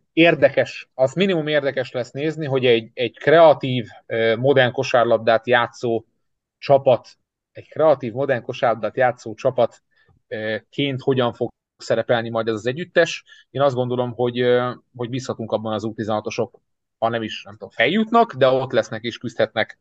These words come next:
azért, hogy a, a, a dobogó, dobogó környékén tudjanak vége-, végezni.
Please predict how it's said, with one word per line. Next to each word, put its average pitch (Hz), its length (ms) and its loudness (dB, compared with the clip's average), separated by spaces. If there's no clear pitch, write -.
azért, 113 400 0
hogy 117 200 -4
a, 117 220 4
a, 110 300 -2
a 113 120 -6
dobogó, 110 540 -2
dobogó 110 460 -4
környékén 104 500 -8
tudjanak 104 360 -14
vége-, 110 280 -12
végezni. 107 480 -8